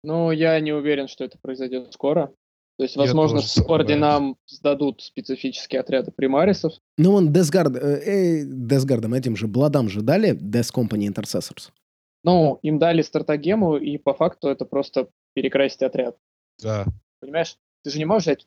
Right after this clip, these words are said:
Speaker 1: т-, обычных цессоров и сказать, что они вульфенами будут за К П. Там всё-таки уже нужны новые
Speaker 3: Ну
Speaker 1: люди.
Speaker 3: да, да, да, да, да. Нет, тут я
Speaker 2: Посадить
Speaker 3: согласен.
Speaker 2: примариса на волка ты тоже не можешь.
Speaker 1: Тут, <laughs> извини, я перебью. Недавно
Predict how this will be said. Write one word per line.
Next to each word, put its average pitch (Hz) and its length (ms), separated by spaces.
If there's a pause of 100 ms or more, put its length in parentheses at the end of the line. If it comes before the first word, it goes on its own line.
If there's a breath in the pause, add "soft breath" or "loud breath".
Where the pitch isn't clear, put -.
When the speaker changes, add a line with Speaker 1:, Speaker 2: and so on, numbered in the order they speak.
(240)
Speaker 1:
т-, 135 140
обычных 131 580
цессоров 147 440
и 127 40
сказать, 123 240
что - 160
они 120 220
вульфенами 123 420
будут 135 240
за 131 80
К - 120
П. 123 200 (400)
Там 147 140
всё-таки 135 320
уже 131 160
нужны 123 500
новые 127 300
Speaker 3:
Ну 170 80
Speaker 1:
люди. 156 80
Speaker 3:
да, 117 160
да, 110 160
да, 98 160
да, 95 160
да. 90 160
Нет, 147 240
тут 180 180
я 175 80
Speaker 2:
Посадить 160 440
Speaker 3:
согласен. - 40
Speaker 2:
примариса 143 500
на 131 100
волка 131 380
ты 131 100
тоже 123 260
не 113 100
можешь. 107 320 (240)
Speaker 1:
Тут, 160 140
<laughs> - 120
извини, 165 420
я 131 120
перебью. 139 380
Недавно 131 460